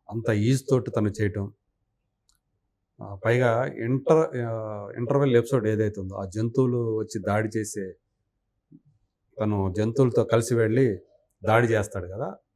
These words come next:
అప్పుడు అతను చూపించినటువంటి ఆ ఈజినెస్, ఆ, అలాంటి చోట్ల కూడా చాలా మెచ్చుకుంటూ మాట్లాడుతున్నారు. So ఖచ్చితంగా ప్రస్తుతం అది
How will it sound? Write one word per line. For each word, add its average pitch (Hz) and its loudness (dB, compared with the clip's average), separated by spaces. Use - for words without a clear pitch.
అప్పుడు 160 -4
అతను 123 0
చూపించినటువంటి 127 -4
ఆ 107 0
ఈజినెస్, 120 4
ఆ, 101 -4
అలాంటి 120 -2
చోట్ల 110 -4
కూడా 95 -8
చాలా 131 6
మెచ్చుకుంటూ 123 -2
మాట్లాడుతున్నారు. 92 -8
So 139 -2
ఖచ్చితంగా 151 -2
ప్రస్తుతం 127 0
అది 110 -4